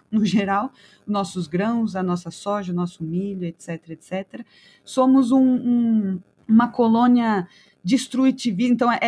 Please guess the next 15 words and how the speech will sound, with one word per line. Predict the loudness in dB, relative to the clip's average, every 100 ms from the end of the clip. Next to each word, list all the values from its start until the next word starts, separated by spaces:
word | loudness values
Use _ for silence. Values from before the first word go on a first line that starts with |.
| -2 -4
é | -8 -2
como | 2 2
o |
Bolsonaro, | 2 -2 -2 -2 0
um | 0
governo | 0 0 0 -2
que | -6
serve | -8 -4 -4 -4
pra | -2
arrebentar | -2 0 0 2 0 0 0 -2
com | -2
as | -2
nossas | -2 -4 -6 -6
matas, | -2 0 -2 -8 -12
rios, | -10 -4 -2 -4 -6 -16